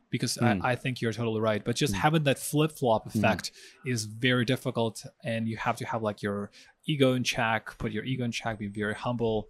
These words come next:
Speaker 1: those
Speaker 2: Hmm.
Speaker 1: sorts of things, right?
Speaker 2: Well, there, there are some really good examples for people that do this, right? So scientists are known for this. You get, you have tons of examples of scientists that spend their entire career focused on a few topics, and then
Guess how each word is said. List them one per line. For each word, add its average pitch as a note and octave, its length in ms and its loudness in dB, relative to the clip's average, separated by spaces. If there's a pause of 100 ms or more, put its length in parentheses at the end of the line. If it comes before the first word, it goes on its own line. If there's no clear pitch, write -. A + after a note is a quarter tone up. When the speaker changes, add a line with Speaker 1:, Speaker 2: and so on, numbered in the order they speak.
Speaker 1:
those A2+ 180 2
Speaker 2:
Hmm. - 180 0
Speaker 1:
sorts A2+ 240 -2
of G2+ 60 -4
things, G#2 280 -2
right? A2 180 -2 (300)
Speaker 2:
Well, F#3+ 100 2
there, G3 180 4
there D3 200 4
are D3 260 2
some B2 200 2
really B2 180 6
good A#2 140 2
examples G2 440 -2
for G2 120 -8
people G2 220 0
that F2+ 120 0
do G2 100 0
this, - 320 -2
right? F2+ 300 -4
So - 140 2
scientists A2 760 2
are A#2+ 200 2 (240)
known F#3+ 420 4
for D3+ 120 4
this. F2+ 280 -2 (480)
You E3+ 140 -2
get, F3 200 0
you D#3 100 0
have E3 120 -2
tons F3+ 340 4
of E3+ 100 8
examples B2 440 4
of A2 80 2
scientists A#2 600 2
that - 120 0
spend A#2+ 220 2
their A2+ 80 4
entire B2 500 0
career A2 480 0
focused G#2+ 420 0
on G#2 160 0
a F#2+ 60 -4
few G#2+ 220 -6
topics, G#2+ 520 2
and G#2+ 160 -2
then G2 260 2